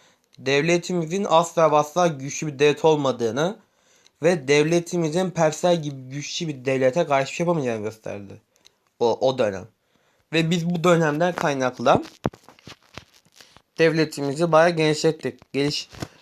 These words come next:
geliştirmeler yaptık. Ekonomi-, ekonomik olarak yatırımlarda bulunduk. Araştırmalar yap-, yapmadık ama nüfusumuza ve ekonomiye odaklandık. Ve başardık bunu, başardık da.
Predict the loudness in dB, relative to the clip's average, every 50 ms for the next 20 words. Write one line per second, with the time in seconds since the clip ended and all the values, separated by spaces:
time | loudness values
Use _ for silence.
0 | -16 -12 -4 -2 -2 -2 -2 0 0 0 0 0 -2 -2 -2 -4 -4 -6 -10 -12
1 | -10 -10 -6 -2 0 0 0 0 -2 -2 -2 -4 -4 -2 -2 0 0 0 0 -2
2 | -4 0 2 2 2 2 0 -2 -2 -2 -2 -4 -2 0 0 0 0 0 0 -2
3 | -2 -6 -10 -12 -14 -20 _ _ -20 _ -20 _ _ _ _ _ -20 -20 -20 _
4 | _ -2 0 0 0 -2 -4 -6 -6 -4 0 0 2 2 2 0 -2 -4 _ _
5 | _ _ -2 -2 -2 0 0 0 0 0 -2 -6 -4 -2 0 0 0 0 -2 -2
6 | -4 -4 -4 -4 -4 -4 -4 -4 -4 0 2 2 2 2 0 -6 -16 -20 -20 -20
7 | -20 -20 -20 -20 _ _ -2 -2 -2 2 0 0 2 2 2 4 4 4 4 4
8 | 2 0 2 0 -2 -2 -2 -6 -10 -14 _ -20 _ _ _ _ -2 2 2 4
9 | 2 2 -2 -8 _ _ _ _ -2 -2 -2 0 0 0 2 2 0 -4 -4 -4
10 | -4 -4 -4 -2 -2 -4 -4 -2 -2 -2 -2 -2 -4 -8 _ -10 -12 -12